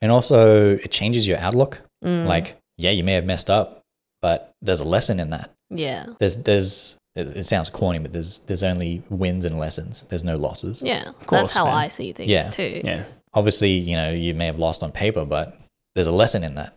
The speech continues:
Speaker 2: And I also say that people who makes the most mistakes are the people who learn the most, because the people who are afraid to make mistakes or don't even make any, they don't learn anything 'cause they
Speaker 1: Yes.
Speaker 2: haven't tried at all.
Speaker 3: Yeah.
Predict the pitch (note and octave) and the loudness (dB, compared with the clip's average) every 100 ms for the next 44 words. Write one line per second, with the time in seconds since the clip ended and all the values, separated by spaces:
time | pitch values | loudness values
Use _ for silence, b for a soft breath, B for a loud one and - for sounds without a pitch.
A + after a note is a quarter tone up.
0 | b b - A3 A#3 D4+ E4+ D4 G#3+ C#3 | b b -4 0 2 0 0 0 2 2
1 | A#2 - F3+ A#3+ C4+ G#3 F3+ D#3+ D3+ C3+ | 0 -2 -2 0 2 0 0 -2 -2 -4
2 | - - - - F3 D3+ D3 D3+ D3 - | -6 -6 -6 -6 -6 -4 -4 -4 -4 -4
3 | - C#3+ - - A#2+ D3+ - - D#3 - | -4 -4 -4 -6 -10 -8 -6 -4 -6 -6
4 | C#3 C#3 E3+ C#3 C#3 E3 D3+ F#2 D2+ F#2+ | -8 -8 -8 -6 -4 -6 -6 -8 -8 -8
5 | - D#3 C#3+ D3 - D#3 D#3+ F3+ D#3 C#3 | -8 -10 -8 -8 -8 -8 -8 -6 -6 -6
6 | - C#3 D3+ G#3 G#3 D#3+ C#3 - D#3 - | -6 -4 -4 -4 -4 -6 -6 -8 -8 -6
7 | - A#2+ - C#3+ D3 D3+ D#3 D3+ G#2+ F#2+ | -6 -6 -8 -8 -8 -8 -10 -10 -8 -8
8 | - - F#2 G#2 D#3 F3+ - C#3+ C3+ C#3+ | -8 -10 -8 -6 -4 -4 -6 -6 -8 -8
9 | E3+ F#3+ G#3+ A#3 B3 F3 - G2 E2+ E3 | -10 -10 -8 -6 -6 -8 -4 -2 -2 -2
10 | - - E3+ D#3 - F2+ D3 - - | -8 -4 -4 -4 -6 -6 -4 -4 -4